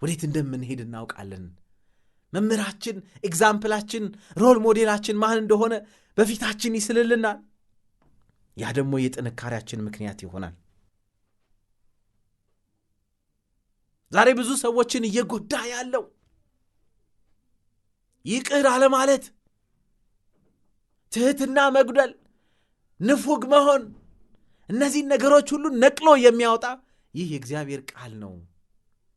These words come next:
ነቅሎ ሲያወጣ ያን ጊዜ የመጽናናት ምክንያት ይሆናል፣ የመበርታት ምክንያት ይሆናል።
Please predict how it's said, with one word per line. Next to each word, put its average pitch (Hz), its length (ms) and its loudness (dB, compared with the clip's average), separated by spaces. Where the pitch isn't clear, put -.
ነቅሎ 294 260 2
ሲያወጣ 262 360 2
ያን 190 220 -6
ጊዜ 208 220 -12
የመጽናናት 208 800 -4
ምክንያት 175 480 -10
ይሆናል፣ 120 380 -10
የመበርታት 247 640 0
ምክንያት 214 400 -4
ይሆናል። 165 340 -8